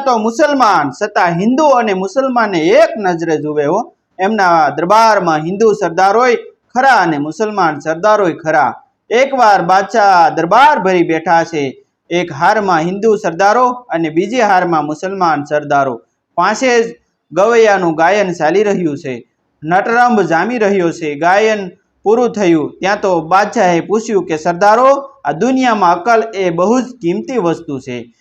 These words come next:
એ અકલનો ખજાનો કયે ઠેકાણે હશે? એનો કોઈ જવાબ આપી શકશે?" સૌએ એકબીજાની સામે જોયું. થોડી વાર સુધી કોઈ કંઈ બોલ્યું નહીં. આખરે રાજાની આંખ ફરતી ફરતી બિરબલ ઉપર ઠરી હો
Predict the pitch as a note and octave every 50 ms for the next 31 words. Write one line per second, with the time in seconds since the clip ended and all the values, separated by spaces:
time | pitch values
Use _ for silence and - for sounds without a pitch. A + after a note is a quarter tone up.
0 | _ _ _ D#3+ E3 G3+ A3+ - - C#4+ C#4 C4 A#3+ G#3 - - G3+ G#3 G3 A#3
1 | A#3+ A#3+ A#3+ A#3 - - B3 C#4+ D4+ D4 - B3 A3+ A#3 G#3+ G3 F3+ E3+ D#3 D3
2 | D#3 D3+ D3 - D3+ C3+ A#2+ - - - _ _ _ - F3+ G3 G#3 G3+ - G3
3 | E3 D#3 C#3+ C#3+ D#3 E3 F#3+ G3 F#3+ F3 D#3+ D#3 D#3+ - G#3 G#3 - A#3 A#3 A#3
4 | - D4+ C#4 G#3+ - - - _ _ _ _ _ _ _ _ _ - F3 F3 F#3
5 | F3 E3 F3 G#3 A#3+ A#3 A3 G3 G3 F#3+ E3 F3 E3+ D#3+ D#3 D3+ D3+ E3 D#3 D#3
6 | D#3 D3+ C#3 C3+ D3 D3 D3 C#3 C3 B2+ - - _ _ _ _ A3 A#3+ A#3+ A3
7 | G3+ F#3 F3 E3 D#3+ - - E3+ F3 E3+ E3 D#3 E3 F#3+ F#3+ G3+ G#3 G#3 G#3 G3+
8 | F#3 - - F#3 F3 E3+ D#3+ D#3 D#3+ E3+ F3+ G#3 A#3 A3+ G#3+ G3+ G3 G3 F3+ D#3
9 | C#3+ - - _ _ _ _ _ - D#3+ F3 E3+ F3+ E3+ E3 D#3 C#3+ D3+ D#3 E3+
10 | F3 F3 F3+ E3+ E3+ D#3 D#3 D3+ D#3+ F#3 G3 G3 - - - - D#3+ E3 E3 -
11 | B3 B3+ B3+ F#3 G3 F#3+ E3 - - E3+ F3 F#3 G#3 A#3 C4 - - - - _
12 | _ _ _ D3 C#3+ D3 D3+ E3+ A#3+ D4+ F4+ F#4+ F#4 F4+ D#4 C#4 A#3+ A3+ G#3 E3
13 | G3 F3+ - - - E3+ F3+ E3+ E3 E3+ F3+ G#3+ A3+ A3 - -